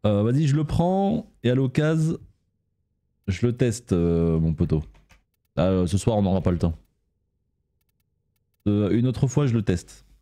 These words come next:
Mais j'ai, j'ai beaucoup apprécié l'arme, euh, Ruvox. Après, bon, c'est chiant à monter, à faire les évolutions, à faire tous les trucs. Un calvaire, cette arme.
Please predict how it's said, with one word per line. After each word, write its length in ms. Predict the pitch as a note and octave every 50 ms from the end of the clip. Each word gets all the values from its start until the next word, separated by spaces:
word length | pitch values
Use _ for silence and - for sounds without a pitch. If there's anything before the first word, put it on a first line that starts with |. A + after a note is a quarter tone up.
| _ -
Mais 100 | F2+ F2+
j'ai, 280 | F#2 A2 A#2+ B2 A#2
j'ai 220 | A2 F#2 A2+ A#2 A#2
beaucoup 440 | G2+ G2+ G#2 A2 C#3+ D3 D3 - F3+
apprécié 380 | E3+ - - D#3+ - - B2+
l'arme, 300 | A2+ G#2+ G#2+ G#2 G2+ F#2
euh, 560 | F2 E2 D#2+ E2 E2 D#2+ D#2 D#2 D#2+ D2+ D2+
Ruvox. 640 | D2 - - - C#2+ D2+ E2 F2 E2+ E2 D2 - -
Après, 240 | E2 - - A2 G#2+
bon, 200 | F2+ E2+ F2+ F#2+
c'est 160 | F2 - -
chiant 460 | D2 - - - - - G#2 F#2 E2+
à 40 | D#2
monter, 460 | D#2+ D#2 D#2+ D2+ - - F2+ F2+ E2+
à 60 | E2 D#2
faire 160 | - - D2
les 160 | D#2+ D#2+ D2
évolutions, 760 | D#2 D2+ E2 E2 D#2+ D2+ - - - G#2 F#2 F#2 F#2 F2+ E2
à 60 | D2
faire 180 | - - C2 -
tous 140 | - -
les 100 | E2+ E2
trucs. 320 | D2+ - - F#2+ F2+ - - _ _ _ _ _ _ _ _ _ _ _ _ -
Un 80 | - D#2
calvaire, 500 | D2+ - - A2 G2+ F#2+ F2+ F#2+ F2+ D#2+
cette 200 | - - D2 -
arme. 180 | C2+ B1+ C2